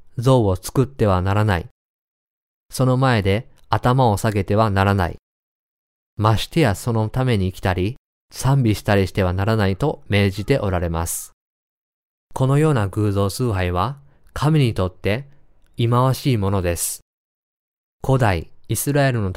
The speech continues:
民は、異教の神であるバールの名を呼び、神の代わりにバールに祈る傾向がありました。バールは、カナンの地の現住民が農耕の神として建てた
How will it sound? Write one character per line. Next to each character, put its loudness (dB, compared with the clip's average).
民 -2
は、 -2
異 0
教 0
の 0
神 -2
で 0
あ -2
る -4
バ 0
ー 2
ル -2
の -2
名 -2
を -4
呼 -2
び、 -6
神 -2
の 0
代 -2
わ 0
り -2
に -4
バ 0
ー 0
ル -2
に -4
祈 -2
る -6
傾 -2
向 -2
が -4
あ -6
り -2
ま -2
し -10
た。 -2
バ 2
ー 0
ル -2
は、 -4
カ -4
ナ 0
ン 0
の 0
地 -6
の -2
現 0
住 -2
民 -4
が -4
農 2
耕 0
の -2
神 0
と -2
し -10
て -2
建 -2
て 0
た -4